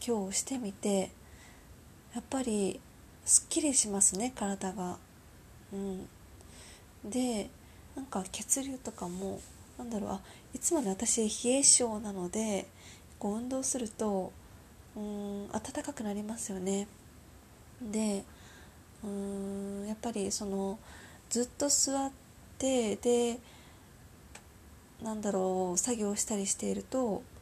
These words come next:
頭が回らなくなるんですけど、いつも。やっぱり運動するとすっきりしますね。で、今日からその筋トレを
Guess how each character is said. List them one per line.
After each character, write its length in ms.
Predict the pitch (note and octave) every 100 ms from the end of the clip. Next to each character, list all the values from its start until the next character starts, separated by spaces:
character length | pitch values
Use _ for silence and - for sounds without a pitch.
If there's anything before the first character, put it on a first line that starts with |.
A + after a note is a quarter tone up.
| - -
頭 260 | G#3+ B3 B3
が 100 | G#3+
回 280 | G3 A#3+ C4+
ら 60 |
な 100 | D4
く 100 | C#4
な 60 | G#3+
る 100 | G3
ん 60 | G3+
で 100 | G3
す 120 | -
け 120 | F#3+
ど、 160 | F#3 F#3+
い 80 |
つ 140 | F3+ -
も。 220 | F#3+ F#3
や 60 | F3+
っ 20 | - - - - -
ぱ 60 |
り 60 | A#3
運 200 | G#3+ A#3+
動 140 | C4
す 100 | C#4
る 60 | C4
と 100 | -
す 160 | F#3+ -
っ 40 |
き 120 | -
り 80 | G#3+
し 140 | -
ま 100 | G#3+
す 140 | G3 -
ね。 280 | G3 G3 G#3 - - - - - - - - -
で、 260 | C4 B3 - - - - -
今 160 | D4+ E4
日 60 |
か 160 | - G3+
ら 300 | G#3+ A3+ - - - -
そ 160 | -
の 160 | G3+ G3+
筋 300 | G3 - A3+
ト 200 | A3 A3
レ 140 | A3
を 280 | G#3+ B3 A3